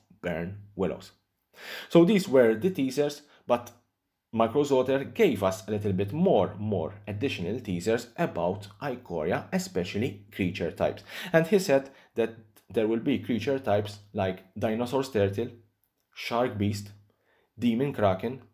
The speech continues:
Elemental Otter, Brushwagg, and here there is a Brushwagg from the test play cards that you can find in the mystery boosters from the convention version,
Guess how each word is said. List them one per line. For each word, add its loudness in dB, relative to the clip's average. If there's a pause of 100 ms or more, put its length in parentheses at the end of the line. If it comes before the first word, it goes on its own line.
(340)
Elemental 0
Otter, -2 (640)
Brushwagg, 2 (560)
and -8
here 2
there -2
is -4
a 0
Brushwagg -4
from 0 (760)
the -2
test 0
play 2
cards -2
that -10
you -4
can -4
find -2
in -4
the 0
mystery -4
boosters -6 (300)
from -2
the -6
convention -2
version, 0